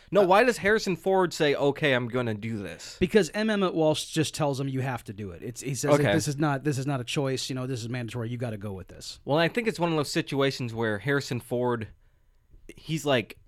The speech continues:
Speaker 1: j-, drawn to this, you know,
Speaker 2: Yeah.
Speaker 1: but he's trying to get out,
Speaker 2: Right,
Speaker 1: but he,
Speaker 2: right.
Speaker 1: he can't. He's, like, addicted,
Speaker 2: Sure.
Speaker 1: maybe.
Speaker 2: Mm-hmm.
Speaker 1: I don't know. And he's an alcoholic, too, by the way, so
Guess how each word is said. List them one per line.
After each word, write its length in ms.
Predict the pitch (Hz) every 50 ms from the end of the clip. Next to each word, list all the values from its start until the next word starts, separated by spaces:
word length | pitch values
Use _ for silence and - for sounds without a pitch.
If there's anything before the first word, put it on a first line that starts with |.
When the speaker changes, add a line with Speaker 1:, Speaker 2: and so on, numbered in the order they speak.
| - 127
Speaker 1:
j-, 220 | 107 - - 123 123
drawn 540 | 117 110 110 123 127 127 131 131 131 120 110
to 140 | - - 110
this, 440 | 95 95 90 87 87 - - - -
you 60 | 110
know, 120 | 104 107 95
Speaker 2:
Yeah. 60 | -
Speaker 1:
but 80 | - 120
he's 120 | 120 -
trying 380 | - - - 156 139 131 127 117
to 60 | 120
get 160 | 101 120 117
out, 380 | 113 107 110 110 95 - - - -
Speaker 2:
Right, 120 | 156 156 143
Speaker 1:
but 80 | 123 117
he, 60 | 110 98
Speaker 2:
right. 160 | 147 127 117
Speaker 1:
he 60 | 95
can't. 280 | - - 143 135 127 101
He's, 120 | 120 127 113
like, 140 | 117 -
addicted, 680 | 113 110 95 - 120 - _ - 123 104 101 101 98 - - - 110
Speaker 2:
Sure. 240 | - - 277 208 - -
Speaker 1:
maybe. 400 | 117 117 110 104 95 98 95 95 -
Speaker 2:
Mm-hmm. 240 | 147 170 151 185 220 262 - - - - - -
Speaker 1:
I 80 | 120
don't 120 | 123 123 113
know. 180 | 104 95 92
And 80 | 101 120
he's 100 | 165 185 185
an 60 | 170
alcoholic, 560 | 165 160 160 - 131 120 135 147 139 107 -
too, 180 | - 156 143 117
by 160 | 104 107 101 101
the 60 | 101
way, 120 | 101 98
so 260 | - - 110 101 92